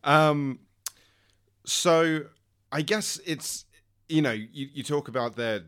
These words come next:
like, his perception of what his life could have been, and at an early age almost being told, like, you know, have some expectations of what the future could hold.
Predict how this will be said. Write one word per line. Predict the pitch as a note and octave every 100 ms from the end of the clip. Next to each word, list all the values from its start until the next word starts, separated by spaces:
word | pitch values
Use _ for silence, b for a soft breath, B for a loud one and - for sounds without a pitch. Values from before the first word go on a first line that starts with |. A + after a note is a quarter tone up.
| -
like, | G2+ G2
his | - C#3+ A#2
perception | - A2+ B2 A2 - G2+
of | F2+
what | G2+ G2
his | F#2+
life | G2+ G2+ -
could | -
have | F#2+ -
been, | G2+
and | F#2 F#2
at | G2
an | F#2+
early | G#2+ G#2 G2+
age | G2 F#2
almost | F#2 F#2 -
being | G2
told, | F#2 F#2+ F#2+
like, | F2 F2+
you | F#2
know, | E2+ E2
have | - - G2+ -
some | - G#2
expectations | G2 - - F#2+ - F#2 - F2+
of | F2
what | E2+
the | -
future | - G2+ -
could | F#2+ D#2+
hold. | D2+ D#2